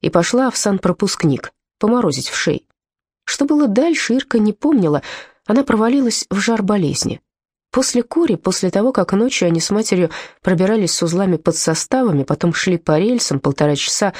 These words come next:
от станции Инская, после дня, проведенного на вокзале, у нее началось воспаление легких. Оно продолжалось до самого Нового года,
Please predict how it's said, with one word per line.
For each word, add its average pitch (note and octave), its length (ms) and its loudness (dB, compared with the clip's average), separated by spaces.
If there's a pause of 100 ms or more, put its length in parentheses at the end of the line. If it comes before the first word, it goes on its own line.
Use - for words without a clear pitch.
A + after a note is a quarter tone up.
(260)
от D3+ 100 -2
станции D#3+ 540 0
Инская, F#3+ 480 0 (400)
после C#4 260 2
дня, C#4 220 4
проведенного E3+ 560 0
на E3 140 4
вокзале, E3 600 0 (360)
у - 80 2
нее A3 200 4
началось G#3 600 0
воспаление F3+ 640 0
легких. - 460 -4 (640)
Оно A3+ 220 0
продолжалось D#4+ 640 2
до G#3+ 100 2
самого B3 420 2
Нового G#3+ 340 2
года, F#3+ 360 2